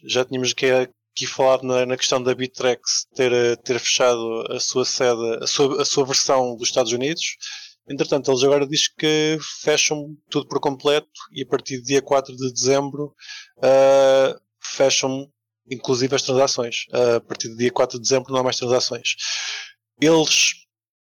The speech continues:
recomendam não depositar dinheiro neste momento.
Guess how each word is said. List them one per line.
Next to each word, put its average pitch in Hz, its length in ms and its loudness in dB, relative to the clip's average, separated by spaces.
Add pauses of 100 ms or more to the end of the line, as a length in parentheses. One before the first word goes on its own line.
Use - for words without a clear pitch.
recomendam 135 1080 0
não 143 200 2
depositar 127 600 0 (520)
dinheiro 113 360 0
neste 127 240 -2
momento. 113 280 -2